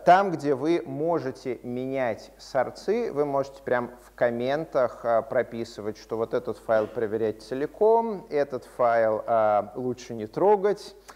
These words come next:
этот файл проверять только два типа капканов, остальное игнорировать. Все современные тайп-чекеры через специальные комментарии очень гибко настраиваются. Так что если вы запустили тайп-чекер, он вам, э, показал, м,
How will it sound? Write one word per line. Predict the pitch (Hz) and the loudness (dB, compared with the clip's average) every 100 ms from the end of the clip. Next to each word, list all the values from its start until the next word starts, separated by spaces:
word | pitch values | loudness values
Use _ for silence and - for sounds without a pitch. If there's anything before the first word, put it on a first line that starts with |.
| - - | -20 0
этот | 151 147 135 | 0 2 -2
файл | - - 123 113 | -4 0 2 2
проверять | 110 120 113 120 127 117 - | 0 -4 -2 0 2 0 -2
только | - 113 107 - 101 90 - | -2 0 0 0 0 0 -6
два | 107 127 120 | 0 4 4
типа | - 127 - | 2 -8 -8
капканов, | - 101 - 123 107 101 107 | -6 -6 -2 -2 -2 -2 -8
остальное | - - 107 104 107 | -10 -10 -8 -6 -4
игнорировать. | - 120 131 165 226 226 208 196 - - - | -6 -6 -4 -2 0 2 0 -4 -12 -20 -20
Все | - - - 143 131 113 - | -20 -12 -2 2 4 2 -2
современные | - 113 113 120 120 113 107 | -8 -4 -4 -2 -4 -4 -6
тайп-чекеры | 101 113 113 - - 220 220 180 147 | -2 0 0 -2 -4 -2 0 -2 -2
через | - 123 113 | -4 -8 -8
специальные | - 117 - 120 113 107 | -12 -8 0 0 0 -4
комментарии | 101 117 117 117 113 151 147 120 | -6 -6 -6 -6 -2 0 0 -2
очень | - 123 - 113 | -2 -6 -6 -10
гибко | 104 113 117 - | -8 -8 -8 -6
настраиваются. | 113 110 - 123 117 104 95 85 - - - - - | -6 -6 -6 2 4 4 0 -6 -10 -18 -18 -20 -8
Так | 127 - | -6 -4
что | - | -2
если | 127 - | -2 -2
вы | 127 | -4
запустили | 120 117 139 131 - 139 120 | -4 -6 -10 -10 -6 -4 -4
тайп-чекер, | - 120 117 - 156 196 208 175 | 0 0 0 -4 -2 0 2 2
он | 135 131 | 2 -2
вам, | 127 113 | -2 -4
э, | 110 123 127 120 | -4 0 4 4
показал, | 117 123 131 120 127 120 113 - | 2 -4 -4 2 4 6 2 -2
м, | 113 107 | -8 -8